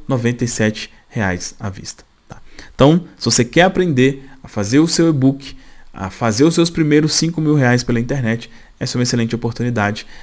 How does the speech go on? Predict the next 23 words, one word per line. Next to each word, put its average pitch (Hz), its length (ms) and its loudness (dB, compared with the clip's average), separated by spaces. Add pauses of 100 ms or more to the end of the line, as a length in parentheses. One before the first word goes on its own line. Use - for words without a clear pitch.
(140)
Clica 113 220 -2
aqui 110 180 -4
pra 98 140 0
participar - 480 -4
da 92 120 -6
imersão. 95 400 -8 (880)
Fez - 160 4
sentido 202 300 8
essa 180 160 6
conversa? 175 520 6 (200)
Espero 113 260 -2
que - 100 -8
sim. 214 420 4 (180)
Grande 139 240 4
abraço 143 540 4
e 123 160 0
a 135 60 0
gente 127 220 -2
se 143 100 -2
vê 113 260 2 (160)
em 104 340 -2
um 107 80 -6
próximo 92 540 -8